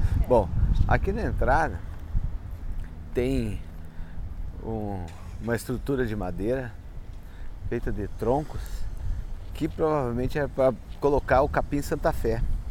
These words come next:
Speaker 2: Mas não tem nada instalado ali, nem telha, nem capim. Vamos ver aqui. Então a portinha é estreita, na frente,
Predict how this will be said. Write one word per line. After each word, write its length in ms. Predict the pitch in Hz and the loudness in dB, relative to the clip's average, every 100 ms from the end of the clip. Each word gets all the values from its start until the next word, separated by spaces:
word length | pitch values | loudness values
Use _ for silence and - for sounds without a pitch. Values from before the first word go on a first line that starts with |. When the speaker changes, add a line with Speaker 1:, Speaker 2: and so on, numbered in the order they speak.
| - - - - - - - - | -2 -4 -8 -8 -10 -8 -8 -4
Speaker 2:
Mas 180 | - 107 | 2 4
não 100 | 117 | 4
tem 200 | - 156 | 6 6
nada 360 | 180 180 165 110 | 10 10 8 6
instalado 460 | - 110 104 113 | 4 6 6 6
ali, 160 | 107 110 | 4 2
nem 160 | 110 - | 2 2
telha, 380 | 170 135 160 | 4 6 6
nem 120 | 156 156 | 4 4
capim. 420 | 156 - 110 - - - - - - - - - - - - - - - - - - - | 4 4 4 4 2 2 2 0 0 -2 -4 -4 -4 -4 -2 -2 -2 -6 -8 -6 -4 -4
Vamos 240 | 123 120 | -2 0
ver 180 | 110 113 | 2 2
aqui. 260 | 101 92 82 - - - - - - - - - | 0 -4 -6 -8 -10 -12 -12 -10 -8 -8 -8 0
Então 180 | - 107 | 4 6
a 100 | 101 | 6
portinha 840 | 110 104 - 127 147 147 147 139 139 - - - - - - - - - - - - | 4 2 0 0 2 2 2 -2 -6 -8 -8 -6 -4 -4 -4 -4 -4 -6 -10 -10 -4
é 460 | 92 92 90 87 80 82 - - - | -2 0 0 0 -2 -4 -6 -6 -6
estreita, 580 | - - 127 131 131 123 | -6 -4 2 4 2 0
na 140 | 107 82 | -2 -2
frente, 360 | - 113 - | -4 -4 -2